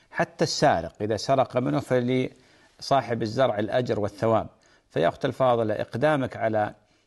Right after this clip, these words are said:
آه، صب الغاز على هذه الشجرة لتموت خطأ. اترك ال-، آه، شجرة التوت على ما هي عليه، وكون الناس يطؤونها، يطؤون الثمر بأقدامهم، هذه مشكلتهم هم. فلكن ممكن، أخت الفاضلة، أنت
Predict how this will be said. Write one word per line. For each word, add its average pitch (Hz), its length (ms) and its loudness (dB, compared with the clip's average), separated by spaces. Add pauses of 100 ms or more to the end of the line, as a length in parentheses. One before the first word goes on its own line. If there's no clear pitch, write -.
(220)
آه، 101 480 -2
صب 131 360 -2
الغاز 110 440 0
على 107 200 -2
هذه 120 180 0
الشجرة 113 400 -2
لتموت 113 420 -4
خطأ. - 340 -2 (560)
اترك 156 380 -4
ال-، 107 400 2 (440)
آه، - 200 -6
شجرة 120 480 0
التوت 117 360 -2
على 110 240 0
ما 110 200 -2
هي 107 140 -2
عليه، 113 380 2 (460)
وكون 202 360 0
الناس 139 320 2
يطؤونها، 123 680 0
يطؤون 117 480 0
الثمر 113 380 -2
بأقدامهم، 107 800 -2 (400)
هذه 151 180 0
مشكلتهم 147 600 -2
هم. 110 260 0 (380)
فلكن 147 680 -2
ممكن، 190 280 -2
أخت - 200 -2
الفاضلة، 120 540 0
أنت 113 220 -4